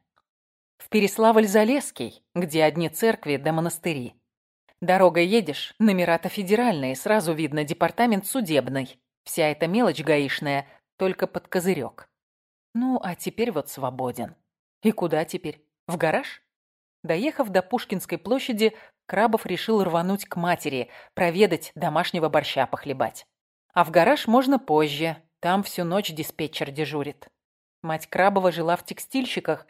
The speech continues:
и добираться туда в час пик пришлось сквозь бесконечные пробки, но Крабов уже никуда не спешил. На дорогу он тоже мало обращал внимания. Успеется.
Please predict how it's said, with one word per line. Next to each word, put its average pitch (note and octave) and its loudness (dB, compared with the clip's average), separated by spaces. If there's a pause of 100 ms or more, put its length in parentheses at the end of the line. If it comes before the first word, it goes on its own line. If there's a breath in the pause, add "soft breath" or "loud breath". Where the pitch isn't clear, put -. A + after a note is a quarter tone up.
(200 loud breath)
и F#3+ -6
добираться F3+ 0
туда G3 0
в - -6
час - -2
пик - -8
пришлось A3 0
сквозь G3 -4
бесконечные F3+ -4
пробки, D3 -4 (320 loud breath)
но E3+ -4
Крабов F3+ 0
уже F3+ -2
никуда F#3+ -2
не G3 0
спешил. E3 -8 (360)
На E3 0
дорогу D#3 4
он D#3+ 2
тоже A3 -2
мало C#3+ 0
обращал D3+ -2
внимания. C3 -6 (340 soft breath)
Успеется. - -10